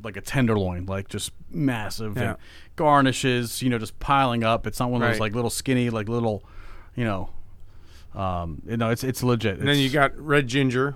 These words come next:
Speaker 2: for, for Chinese.
Speaker 1: two locations.
Speaker 2: Excellent. At the Melbourne Mall.
Speaker 1: Yeah.
Speaker 2: Love that place, man.
Speaker 1: Yeah.
Speaker 2: The ambiance in there, the quality of the food. That's,
Speaker 1: Yeah.
Speaker 2: uh, Grace, right?
Speaker 1: Gra-, Grace, shout out to Grace. Awesome.
Speaker 2: Hi,
Speaker 1: Awes-,
Speaker 2: Grace.
Speaker 1: yeah, she's great.
Speaker 2: And, uh, of course, Tai Tai is Oi. Is he still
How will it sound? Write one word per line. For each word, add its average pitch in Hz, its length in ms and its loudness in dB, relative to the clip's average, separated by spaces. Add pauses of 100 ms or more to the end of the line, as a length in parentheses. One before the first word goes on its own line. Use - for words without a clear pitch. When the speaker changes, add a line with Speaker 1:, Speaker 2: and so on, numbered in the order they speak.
(120)
Speaker 2:
for, 135 380 -2 (280)
for 147 120 -2
Chinese. 135 560 2
Speaker 1:
two 123 120 6
locations. 135 580 8
Speaker 2:
Excellent. 139 520 0
At 127 160 0
the 127 80 -4
Melbourne 143 360 4
Mall. 135 420 6
Speaker 1:
Yeah. 107 120 -2
Speaker 2:
Love 143 280 6
that 117 220 0
place, 113 300 6
man. 131 200 -2
Speaker 1:
Yeah. 107 120 -2
Speaker 2:
The 123 120 -2
ambiance 143 560 0
in 143 140 -2
there, 139 340 0 (380)
the - 80 -10
quality 139 520 2
of 127 120 2
the 120 80 -2
food. 135 420 -2
That's, 117 240 4
Speaker 1:
Yeah. 151 120 6
Speaker 2:
uh, 127 40 2
Grace, 143 500 0
right? 131 300 6
Speaker 1:
Gra-, 123 120 4
Grace, 147 180 8
shout 143 260 6
out 131 80 4
to 131 80 -2
Grace. 131 520 2 (140)
Awesome. 123 400 4
Speaker 2:
Hi, 131 100 4
Speaker 1:
Awes-, 143 60 -2
Speaker 2:
Grace. 160 500 4
Speaker 1:
yeah, 117 200 -6
she's 113 240 -6
great. 98 200 -6 (120)
Speaker 2:
And, 127 360 2
uh, 123 360 6
of 117 100 -2
course, - 240 -2
Tai 143 220 4
Tai 143 320 4
is 123 180 -2
Oi. 151 280 4
Is 127 200 -2
he 147 80 0
still 160 400 2